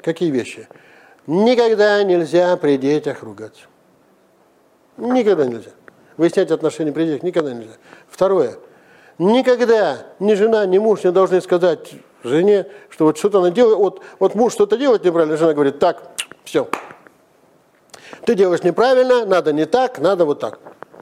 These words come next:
Ни в коем случае так нельзя. Если ты считаешь, что он делает что-то неправильно, надо на ушко сказать: «Давай выйдем, там, да, поговорить там где-то без детей». И потом он сам же эту ситуацию исправит как надо.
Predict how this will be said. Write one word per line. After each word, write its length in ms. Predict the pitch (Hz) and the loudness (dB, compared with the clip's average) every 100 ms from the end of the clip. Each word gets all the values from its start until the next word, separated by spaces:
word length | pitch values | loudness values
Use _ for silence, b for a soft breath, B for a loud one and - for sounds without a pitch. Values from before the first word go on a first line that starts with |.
| - - _ _ _ _ - - _ _ _ _ - | -20 -20 _ _ _ _ -20 -20 _ _ _ _ -16
Ни 200 | 135 175 | -4 -2
в 40 | 202 | 0
коем 160 | 262 | -2
случае 260 | 226 254 202 | -2 -2 0
так 160 | 160 151 | -2 -2
нельзя. 300 | 131 101 90 - b b | -4 -4 -18 -20 b b
Если 180 | 156 170 | -6 -4
ты 140 | 196 202 | -2 -2
считаешь, 300 | 220 214 170 | 0 -2 0
что 100 | 180 | 0
он 80 | |
делает 180 | 175 175 | 2 0
что-то 160 | 175 180 | 0 -2
неправильно, 300 | 220 220 160 | 0 0 2
надо 240 | 156 139 B B B _ _ _ | 0 -2 B B B _ _ _
на 160 | 143 160 | -2 -2
ушко 260 | 160 - | -2 -6
сказать: 360 | 127 143 123 120 | -2 0 -2 -4
«Давай 260 | 131 135 | -6 -4
выйдем, 340 | 110 160 175 117 | -2 -2 -2 -2
там, 220 | 113 110 | -4 -6
да, 140 | 160 - - | -8 -10 -8
поговорить 480 | 147 131 127 190 208 | -4 0 0 0 0
там 160 | 151 143 | -2 -2
где-то 380 | 156 156 113 - B | 0 -2 -4 -14 B
без 160 | 131 127 | -10 -4
детей». 420 | 139 139 127 95 b b b b | -4 -2 -6 -6 b b b b
И 100 | 147 | -4
потом 440 | 160 165 254 - - - | -2 0 -2 -4 -14 -6
он 200 | 175 151 | -4 -2
сам 300 | - 233 202 | 0 -2 0
же 60 | |
эту 160 | 160 160 | -2 -4
ситуацию 420 | 156 151 175 - | -4 -2 -2 -2
исправит 280 | 147 160 131 | -4 -4 -4
как 160 | 135 143 | -8 -8
надо. 320 | 120 104 | -8 -10